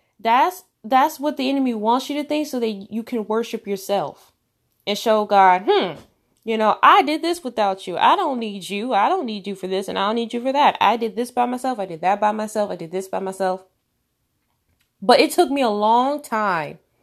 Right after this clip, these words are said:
to, to even get that, to even get such a revelation. Right?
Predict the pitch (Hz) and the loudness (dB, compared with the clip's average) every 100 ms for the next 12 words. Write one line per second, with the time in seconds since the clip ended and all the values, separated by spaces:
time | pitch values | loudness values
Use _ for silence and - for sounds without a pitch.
0 | _ _ - 277 - 87 - _ _ _ | _ _ -6 -4 -4 -6 -18 _ _ _
1 | _ - 247 247 233 220 233 233 208 214 | _ -6 -2 0 0 0 0 4 4 4
2 | - _ _ - 226 269 254 226 226 240 | -2 _ _ -10 -4 0 0 0 0 -2
3 | - 226 226 208 208 185 180 185 - - | 2 0 0 0 0 0 -4 -6 -12 -20
4 | _ _ _ _ _ _ _ _ _ _ | _ _ _ _ _ _ _ _ _ _
5 | _ _ _ _ 196 208 208 | _ _ _ _ 6 6 6